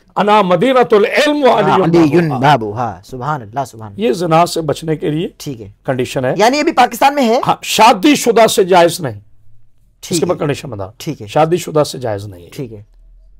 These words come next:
Speaker 1: कंवारी वो भी वली की इजाजत से,
Speaker 2: ठीक है।
Speaker 1: उसके बाप की इजाजत से।
Speaker 2: सही है।
Speaker 1: बाप नहीं है तो दादा की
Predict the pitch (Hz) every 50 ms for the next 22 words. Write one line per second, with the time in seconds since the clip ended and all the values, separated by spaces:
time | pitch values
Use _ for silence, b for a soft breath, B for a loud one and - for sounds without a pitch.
0 | - _ _ _ _ _ _ _ _ _ _ _ _ _ _ _ _ _ _ _
1 | _ _ _ - 147 151 147 151 165 208 202 175 175 160 170 160 147 151 151 165
2 | 170 185 - 226 220 - - - 180 226 196 196 190 220 208 - - - - _
3 | _ _ _ - 139 117 110 107 104 _ _ - - - 160 127 131 127 117 -
4 | - - - 113 107 101 92 - - - - - 120 107 98 101 - _ _ _
5 | _ _ _ _ _ 123 131 147 156 160 - 180 180 175 175 175 175 180 - 156
6 | 135 139 135 127 139 131 - - 156 160